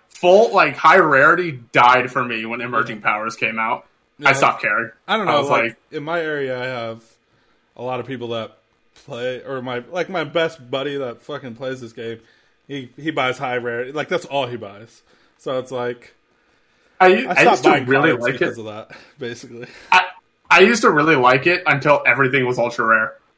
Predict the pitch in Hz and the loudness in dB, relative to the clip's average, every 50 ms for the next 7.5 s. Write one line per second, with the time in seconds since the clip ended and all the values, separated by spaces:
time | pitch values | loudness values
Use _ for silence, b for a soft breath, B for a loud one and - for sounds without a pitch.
0 | _ _ _ _ _ - 160 127 120 113 - - - 160 160 170 196 208 185 185 | _ _ _ _ _ 2 2 2 2 0 -4 0 4 4 6 8 6 6 4 2
1 | - - - - 156 143 143 151 175 185 180 170 160 160 - 170 151 143 131 139 | -4 -10 0 2 4 4 6 6 6 6 6 6 4 4 4 4 4 4 4 4
2 | 135 131 131 - 127 120 120 120 123 120 - 143 135 127 120 127 127 127 120 113 | 4 4 4 4 4 4 4 4 2 2 0 0 0 2 2 0 4 6 6 6
3 | 117 123 120 113 110 - - 117 120 120 120 117 127 127 123 123 120 117 127 113 | 6 4 2 0 0 0 0 0 0 0 0 0 0 0 0 -2 -2 -2 -4 -4
4 | 110 110 110 113 127 143 160 160 - _ _ 117 117 113 107 110 104 - 110 98 | -2 -4 -4 0 2 2 2 2 0 _ _ -16 -14 -12 -12 -12 -14 -14 -14 0
5 | 98 117 131 127 120 120 113 113 113 113 110 113 - _ _ _ _ _ _ _ | 2 4 6 6 6 4 4 2 0 -2 -4 -6 -8 _ _ _ _ _ _ _
6 | _ _ _ _ _ _ _ 147 165 170 170 185 185 - - 175 - 160 160 180 | _ _ _ _ _ _ _ 2 4 4 6 6 4 4 4 2 4 4 4 4
7 | 185 - 160 160 175 175 151 127 - | 2 4 4 4 4 4 2 0 -4